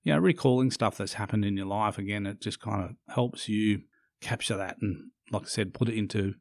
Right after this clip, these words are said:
put it into a file. So it's kind of there. You can recall it at any point in the future.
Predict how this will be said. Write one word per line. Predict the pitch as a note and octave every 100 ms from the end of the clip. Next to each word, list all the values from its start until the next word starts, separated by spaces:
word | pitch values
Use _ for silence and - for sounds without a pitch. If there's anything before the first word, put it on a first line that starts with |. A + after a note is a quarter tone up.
| _
put | E3+
it | F3+
into | E3+
a | D#3
file. | - D3+ D#3+ A2
So | G#2+
it's | G#2+ -
kind | - G#2+
of | G2
there. | G#2+ A2+ A2 F#2+ _ _ -
You | - A2
can | G#2+ G2+ - -
recall | A2+ A#2+ - B2+ B2
it | G2+
at | F#2
any | A2 G#2+
point | - - G#2 G#2 _ _
in | A2 F#2+
the | F#2
future. | - G2+ - F2+